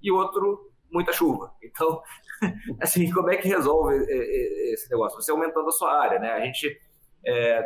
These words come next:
tem só vinte por cento do, do, do, do agronegócio segurado no Brasil, né? Que é um dos exemplos de, de, de, de clima, né? Os outros oitenta por cento não estão, porque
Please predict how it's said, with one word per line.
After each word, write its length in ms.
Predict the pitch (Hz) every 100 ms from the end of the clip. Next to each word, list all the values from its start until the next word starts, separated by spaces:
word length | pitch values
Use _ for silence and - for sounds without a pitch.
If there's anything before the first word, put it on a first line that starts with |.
| -
tem 160 | 139
só 240 | - 165 165
vinte 220 | 180 -
por 120 | -
cento 300 | - 151 156
do, 60 | 131
do, 460 | 135 120 120 117
do, 200 | 107 98 101
do 140 | 123
agronegócio 560 | 120 - 127 120 143 -
segurado 400 | 131 127 151 120
no 80 |
Brasil, 420 | 113 104 92 90 - _ _ _
né? 200 | 107 113
Que 100 | 107
é 40 |
um 160 | 110 135
dos 80 | 117
exemplos 420 | 104 120 120 113
de, 240 | 110 107
de, 260 | 104 107 101
de, 240 | - 95
de 100 | - 107
clima, 360 | 117 110 98
né? 140 | 98 98 - _ -
Os 20 |
outros 260 | 156 165
oitenta 320 | 156 - 165 175
por 140 | -
cento 260 | 170 160 185
não 120 | 190
estão, 240 | 156 160
porque 260 | - -